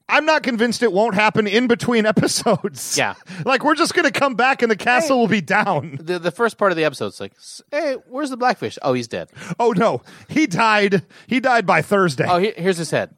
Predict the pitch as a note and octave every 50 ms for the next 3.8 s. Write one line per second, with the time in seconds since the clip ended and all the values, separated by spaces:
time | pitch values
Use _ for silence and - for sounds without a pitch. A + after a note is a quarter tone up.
0 | _ B2+ D3 D3+ D3+ - F#3+ F3 E3 D#3+ D3+ C#3+ C#3 C3 A2 - C3 B2 B2 A2+
1 | A2+ G#2 F2+ - A2 F#2+ - A3 A3+ G#3+ - C4 A3 A#3+ A3+ F#3 A3 G3 - G#3+
2 | G#3 G#3 F#3+ G3+ G3 E3+ G3 G3 G3 F#3+ F3 - - G3 G3+ F#3+ F3 E3 D#3 B2
3 | C3+ F3 - - G#3 A3 G#3+ D3+ F3+ E3+ D3+ E3+ G3 G#3 D3 C#3+